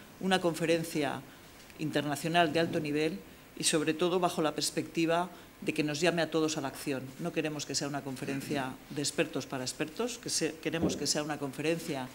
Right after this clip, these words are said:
que dé visión y que dé impacto en la ciudadanía y que nos mueva a todos a la acción.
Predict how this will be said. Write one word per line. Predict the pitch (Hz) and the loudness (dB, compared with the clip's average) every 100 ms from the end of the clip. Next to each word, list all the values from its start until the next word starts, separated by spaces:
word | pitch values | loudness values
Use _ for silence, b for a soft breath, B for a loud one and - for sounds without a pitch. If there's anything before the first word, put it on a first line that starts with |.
| B B B B - | B B B B 2
que | 165 | 6
dé | 180 | 8
visión | 180 160 185 175 160 | 8 6 6 4 4
y | - 156 | -2 -2
que | 151 | 2
dé | |
impacto | 156 156 156 151 143 | 4 4 0 -2 -6
en | |
la | 139 | -4
ciudadanía | 135 139 131 131 147 185 214 | -4 -4 -2 -2 -2 -4 -4
y | - | -4
que | - 135 | -4 -4
nos | 127 - | -4 -4
mueva | 160 156 139 | 0 0 0
a | |
todos | 151 143 147 | -2 -4 -4
a | |
la | 143 | -6
acción. | - 156 160 | -4 -6 -6